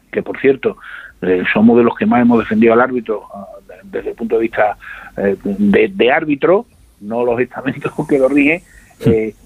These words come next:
Speaker 1: pues es, es el momento perfecto para darle credibilidad, parar y decir,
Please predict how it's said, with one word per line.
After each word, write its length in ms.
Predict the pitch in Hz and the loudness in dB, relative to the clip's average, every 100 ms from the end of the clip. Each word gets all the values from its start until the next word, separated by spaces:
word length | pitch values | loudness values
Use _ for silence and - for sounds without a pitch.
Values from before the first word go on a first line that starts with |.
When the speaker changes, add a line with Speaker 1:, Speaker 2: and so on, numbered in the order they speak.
| _ _ | _ _
Speaker 1:
pues 300 | 107 107 107 | 2 2 2
es, 240 | 110 113 127 147 | 2 2 2 2
es 160 | 120 | 2
el 80 | 131 | 2
momento 340 | 151 151 160 147 | 2 2 2 -2
perfecto 420 | 131 156 156 175 | 0 -2 0 0
para 440 | 131 113 107 92 95 - 95 | 2 0 0 -4 -8 -10 -6
darle 260 | - 110 113 | -2 0 -2
credibilidad, 460 | 123 131 127 123 120 | 2 2 4 4 2
parar 320 | 123 135 170 | 0 0 -2
y 60 | 180 | -4
decir, 360 | 147 - 117 | -8 -12 -16